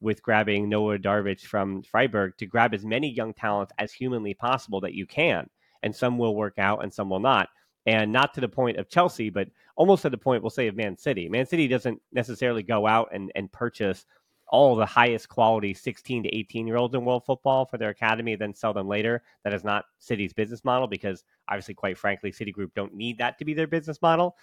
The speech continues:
But we do know that their business model has something to do with Girona and cultivating some of their talent at Girona.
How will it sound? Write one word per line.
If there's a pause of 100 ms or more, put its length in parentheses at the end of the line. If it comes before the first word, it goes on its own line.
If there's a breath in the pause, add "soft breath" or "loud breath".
(220 soft breath)
But
we
do
know
that
their
business
model
has
something
to
do
with
Girona (300)
and
cultivating
some
of
their
talent
at
Girona.